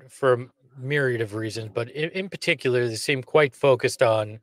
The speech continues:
what the end goal is here and trying to get in the playoffs, trying to make some noise, uh, a-, and, and maybe shock some people.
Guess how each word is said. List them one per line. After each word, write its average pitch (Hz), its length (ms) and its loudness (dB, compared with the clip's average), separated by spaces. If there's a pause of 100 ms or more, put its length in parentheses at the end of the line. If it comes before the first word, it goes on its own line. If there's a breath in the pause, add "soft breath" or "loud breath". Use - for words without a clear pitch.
(400 soft breath)
what 139 180 4
the 127 220 0
end 120 180 0
goal 104 300 -4
is 101 160 -8
here 104 340 -6
and 110 300 -8
trying 131 220 2
to 117 60 -4
get 120 120 0
in 117 80 -6
the 110 60 -6
playoffs, 113 520 2
trying 113 280 0
to 107 40 -4
make 110 240 -2
some 107 220 -8
noise, 104 500 -2 (560)
uh, 98 300 -6 (100)
a-, 127 180 -8
and, 120 380 -6
and 113 340 -8
maybe 127 300 0
shock 113 420 0
some 98 200 -10
people. 92 500 -16